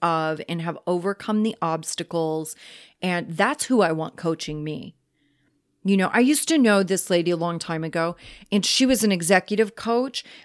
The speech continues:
but she never had an executive job. And I was like, "Well, how do you teach people?"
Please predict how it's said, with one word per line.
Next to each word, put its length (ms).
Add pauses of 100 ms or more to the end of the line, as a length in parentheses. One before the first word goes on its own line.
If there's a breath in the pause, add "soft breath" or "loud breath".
but 120
she 160
never 200
had 200
an 100
executive 520
job. 360
And 100
I 40
was 100
like, 100
"Well, 120
how 140
do 80
you 120
teach 320
people?" 340